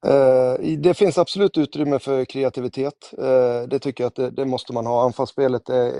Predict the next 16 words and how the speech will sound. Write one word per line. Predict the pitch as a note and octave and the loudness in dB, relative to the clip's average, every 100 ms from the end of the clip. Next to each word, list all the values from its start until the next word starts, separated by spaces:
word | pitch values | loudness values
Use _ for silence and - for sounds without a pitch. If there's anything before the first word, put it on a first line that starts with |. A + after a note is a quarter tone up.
| - - | -8 -8
inte | C3+ A#2+ - B2+ | -8 -8 -6 -6
riktigt, | A#2+ - - B2 _ _ | -6 -8 -8 -8 _ _
eh, | - - - - - - - - - A2+ - _ _ - _ _ - | -8 -8 -6 -8 -12 -18 -20 -20 -20 -20 -20 _ _ -20 _ _ -4
alltså | B2 - | -2 2
man | C#3 D3 | 4 4
kan | D3+ | 4
inte | D3 C#3+ | 2 2
vara | C#3+ D#3 D#3 | 2 4 4
lika | C#3 C3+ C#3+ | 2 2 0
tydlig | - D3 D3 C#3+ C#3 | -2 -2 0 2 0
i | |
ett | A2+ | 2
anfallsspel, | B2 A#2 - A2+ - A#2 G#2+ _ - - A#2+ | -2 -4 -6 -8 -4 -4 -4 _ -16 -14 -10
tror | B2+ C3 | 0 4
jag | C3+ - | 4 2
på, | - A2 - | -4 -6 -6